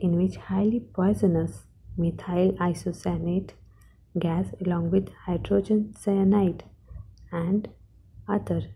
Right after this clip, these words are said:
reaction products leaked out of the pesticide factory of Union Carbide.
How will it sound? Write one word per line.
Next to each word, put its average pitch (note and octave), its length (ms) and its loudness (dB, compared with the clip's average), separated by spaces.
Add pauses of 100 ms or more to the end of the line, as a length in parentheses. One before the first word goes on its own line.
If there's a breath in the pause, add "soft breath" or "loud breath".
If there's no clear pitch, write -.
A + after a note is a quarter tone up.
(140)
reaction F#3 760 0
products - 520 -4
leaked F#3 560 2 (120)
out F#3+ 400 0
of G3 440 -4
the G#3+ 240 -2 (360 loud breath)
pesticide F#3 720 -4
factory F#3 540 -2
of F#3+ 260 2
Union F3 480 2
Carbide. G3 600 -2